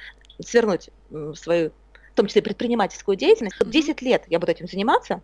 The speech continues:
Speaker 1: ну, планирую, там, если со мной ничего не
Speaker 2: Да.
Speaker 1: случится за эти десять лет. Сколько я буду этим заниматься, столько будет существовать сообщество, столько можно ко мне обратиться за консультацией. Э,
Speaker 2: Круто.
Speaker 1: у меня люди остаются после курса, э,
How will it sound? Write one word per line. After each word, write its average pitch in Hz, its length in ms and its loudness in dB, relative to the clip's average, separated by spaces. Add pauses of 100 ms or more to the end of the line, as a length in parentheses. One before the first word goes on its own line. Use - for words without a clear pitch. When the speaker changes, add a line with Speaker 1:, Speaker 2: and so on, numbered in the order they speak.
Speaker 1:
ну, 202 100 -2
планирую, 170 520 0
там, 156 140 0
если 165 140 -10
со 190 80 2
мной 185 100 2
ничего 180 180 4
не 175 60 0
Speaker 2:
Да. - 40 -16
Speaker 1:
случится 196 380 0
за 226 80 4
эти 170 120 -4
десять - 320 -8
лет. - 160 -2 (640)
Сколько 269 220 6
я - 40 6
буду 233 100 8
этим 240 140 0
заниматься, 262 420 4
столько 247 260 2
будет 214 140 0
существовать 220 420 -2
сообщество, 262 560 2 (160)
столько 277 440 4
можно 226 300 2
ко 180 100 0
мне 220 180 4
обратиться - 360 -4
за 180 80 -8
консультацией. - 640 -8 (1000)
Э, 185 280 6 (260)
Speaker 2:
Круто. 208 280 -20
Speaker 1:
у - 40 -2
меня 254 180 6
люди 294 180 6
остаются 208 460 0
после 196 220 -6
курса, 247 500 -2
э, 190 440 2